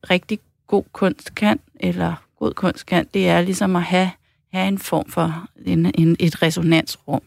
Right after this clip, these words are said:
ikke? At det ikke bare er en, en flad ting, man ligesom ikke i fysisk forstand, men altså, at, at der ligesom er plads til, til fortolkning.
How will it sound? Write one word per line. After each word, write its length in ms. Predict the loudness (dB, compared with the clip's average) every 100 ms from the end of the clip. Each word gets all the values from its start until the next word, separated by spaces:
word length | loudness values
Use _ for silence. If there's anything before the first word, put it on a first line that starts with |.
| -8
ikke? 120 | -12 -14
At 60 | -10
det 60 |
ikke 160 | -10 -4
bare 280 | 0 2 2
er 40 | 2
en, 260 | 0 -2 -4
en 180 | -4 -4
flad 260 | -2 -2 -4 -10
ting, 220 | -10 -8 -6
man 220 | -4 -2 -4
ligesom 280 | -8 -14 -18 _ _ _ _ _ _ _ _ _ _ _ _ _
ikke 260 | -4 -4 -6 0
i 260 | 2 2 -2 -10 _ _ _ _ -6
fysisk 340 | -2 0 0
forstand, 420 | -2 -4 0 0 -2
men 180 | 0 2
altså, 320 | 2 0 -4 -4
at, 220 | -6 -6 -12 -20 -20 _ -2
at 200 | 0 2
der 120 | 2
ligesom 380 | 2 2 2 2
er 100 | 0
plads 520 | 0 2 2 2 -4
til, 360 | 0 2 2 -2 -16 _ _
til 360 | -6 -2 0 0 -6 _ _ _
fortolkning. 800 | -4 -2 2 0 0 -2 0 0